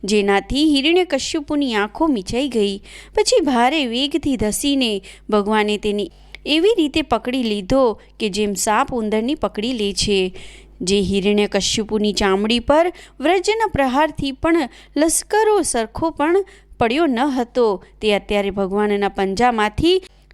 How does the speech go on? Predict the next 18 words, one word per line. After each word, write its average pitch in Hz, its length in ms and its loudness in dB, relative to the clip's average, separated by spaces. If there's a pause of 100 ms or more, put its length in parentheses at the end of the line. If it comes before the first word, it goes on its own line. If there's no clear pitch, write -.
છટકવા 381 380 2
માટે 262 400 -4
જોરથી 240 720 -2 (240)
તરફડિયા 294 640 0
મારતો 214 420 -4
હતો. 196 540 -4 (840)
ભગવાને 208 640 2 (160)
સભાગૃહના 311 840 0
દરવાજા 233 560 0
પર 226 180 -4
લઈ 208 300 -4
જઈને 208 520 -4 (260)
તેને 185 220 2
પોતાની 196 540 0
જાંઘો 240 420 0
પર 262 180 0
પાડી 196 380 -2
દીધો 190 560 -2